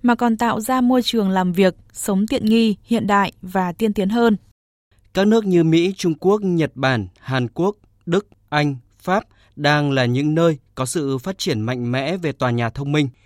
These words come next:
Speaker 2: Đặc biệt tại Trung Quốc, tòa nhà The Crystal ở Hồng Kông được xem là tòa nhà thông minh tiên tiến nhất thế giới. Tòa nhà này đang được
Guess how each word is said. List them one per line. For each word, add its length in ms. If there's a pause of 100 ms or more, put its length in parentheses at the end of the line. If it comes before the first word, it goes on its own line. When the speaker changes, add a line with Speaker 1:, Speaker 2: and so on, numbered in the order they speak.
(360)
Speaker 2:
Đặc 180
biệt 160 (200)
tại 120
Trung 240
Quốc, 220 (360)
tòa 140
nhà 300 (100)
The 60 (180)
Crystal 400 (300)
ở 320
Hồng 160 (120)
Kông 220 (180)
được 180
xem 320
là 100
tòa 180
nhà 140
thông 220
minh 200
tiên 160
tiến 180
nhất 180
thế 100
giới. 360 (420)
Tòa 100
nhà 140
này 260
đang 320
được 220